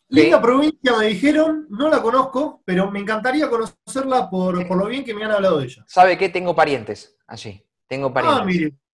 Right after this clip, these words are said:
Speaker 1: Mismo
Speaker 2: Qué
Speaker 1: apellido,
Speaker 2: afortunado.
Speaker 1: mismo apellido, así que no.
Speaker 2: No falla, decí que no falla.
Speaker 1: No escapamos. Eh,
Speaker 2: Bien.
Speaker 1: estamos hablando de Tierra del Fuego, vamos a hablar con el secretario de Deportes y Juventud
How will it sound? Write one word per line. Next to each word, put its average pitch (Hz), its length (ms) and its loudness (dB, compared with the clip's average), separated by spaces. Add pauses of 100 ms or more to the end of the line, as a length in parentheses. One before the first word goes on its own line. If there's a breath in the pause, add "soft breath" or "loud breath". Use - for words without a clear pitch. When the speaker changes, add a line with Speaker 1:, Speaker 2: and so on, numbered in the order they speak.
(160)
Speaker 1:
Mismo 170 300 4
Speaker 2:
Qué 165 60 8
Speaker 1:
apellido, 156 260 4
Speaker 2:
afortunado. 170 320 -2 (180)
Speaker 1:
mismo 156 240 -2
apellido, 156 320 4
así 160 160 0
que 139 80 2
no. 139 240 0 (160)
Speaker 2:
No 202 140 -2
falla, 175 380 4
decí 180 220 2
que 220 100 2
no 214 120 2
falla. 196 400 0
Speaker 1:
No 180 120 4
escapamos. 160 720 6
Eh, 151 500 8
Speaker 2:
Bien. 131 140 -8 (180 loud breath)
Speaker 1:
estamos 233 320 6
hablando 214 220 4
de 190 60 2
Tierra 202 200 4
del 170 140 6
Fuego, 165 400 6
vamos 190 200 0
a 160 40 -4
hablar 170 140 2
con 160 100 -4
el 143 80 -10
secretario 151 420 0
de 143 80 0
Deportes 147 400 -2
y 135 60 -14
Juventud 131 540 -4